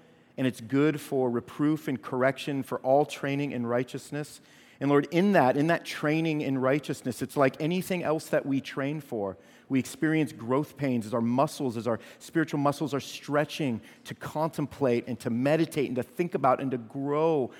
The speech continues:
through the words that you've given us. So Lord, do that for us today. Humble us in your word. We are not a humble people. So we come before you praying that you would soften our hearts.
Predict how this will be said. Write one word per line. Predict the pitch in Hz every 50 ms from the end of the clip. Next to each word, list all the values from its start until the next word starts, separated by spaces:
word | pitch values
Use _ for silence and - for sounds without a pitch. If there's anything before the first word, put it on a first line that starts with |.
| - - -
through | - 139 135
the | 135
words | 135 123 139 147 156 143 120
that | 151 -
you've | 139 139 131 113
given | 143 147 143 160 156
us. | 131 -
So | - - 160 151
Lord, | 143 147 165 170 151 127
do | 120 151 175 190
that | 190 190 190 190 -
for | - - 160 151 156 156
us | 151 - - - - - - - -
today. | - 151 147 120 143 139 139 135 120 101 98 98 - - - _ _ - _ _ _ _ _
Humble | - - - - 180 196 208 214 202 214 214 208 -
us | 147 147 156 147 - -
in | - - _ _ - 147
your | 151 143
word. | 135 131 139 147 147 135 113 95 - - - _ _ _ _ _ _ _ _ -
We | - 156 151
are | 147
not | 147 151 151 156 160 165 180 196 196 - - 156
a | 156
humble | 147 - - 175 165 170 165 147 175 165
people. | 170 - - - 202 - - - 156 113 - - - - - - - _ _ _ _
So | - - 160
we | 151 160 156
come | - - 131 170 180 190
before | 180 180 - 185 190 185
you | 165 156
praying | 127 - - - - - 170 170 185 196 202 196
that | 175 -
you | - 156
would | 147 143 143 - - - -
soften | - - - - - 180 160 165 170 - - 196 185
our | 160 160 156 143
hearts. | - - 165 175 185 180 143 - - - - -